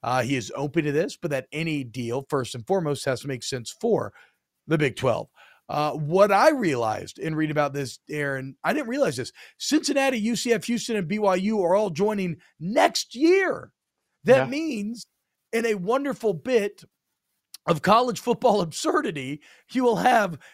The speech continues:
Speaker 1: the Big twelve go from ten teams to fourteen teams. They just can't get it right. Then the Big twelve, they, they just can't find, well, you know what? Look, maybe in a couple of years, and when Ohio State Te-, or when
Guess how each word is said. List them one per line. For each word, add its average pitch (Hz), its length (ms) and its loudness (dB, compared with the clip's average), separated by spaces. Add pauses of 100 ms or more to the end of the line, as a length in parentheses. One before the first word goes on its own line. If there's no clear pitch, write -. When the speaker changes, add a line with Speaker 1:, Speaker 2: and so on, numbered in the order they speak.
Speaker 1:
the 202 160 -4
Big 240 300 -6
twelve 220 460 -2
go 208 160 2
from 180 400 -2
ten 359 320 -4
teams 147 480 -4 (320)
to 226 100 -6
fourteen 294 580 -2
teams. 113 460 -10 (220)
They 160 80 -6
just 180 240 -4
can't 240 240 0
get 226 160 2
it 196 100 -4
right. 120 240 0 (220)
Then 196 100 -4
the 190 80 -4
Big 196 260 -4
twelve, 233 280 2
they, 214 100 -4
they 196 140 -4
just 214 260 -8
can't 247 320 -2
find, 254 340 0 (200)
well, 226 180 2
you 196 140 -6
know 190 100 -2
what? 190 180 -2
Look, 147 240 -6
maybe 190 400 -6
in 185 100 -6
a 170 60 -8
couple 170 360 -4
of 151 100 -8
years, 147 300 -6
and 143 140 -8
when 170 160 -4
Ohio 156 280 -2
State 143 260 -10
Te-, 147 100 -4
or 151 140 -4
when 170 300 -4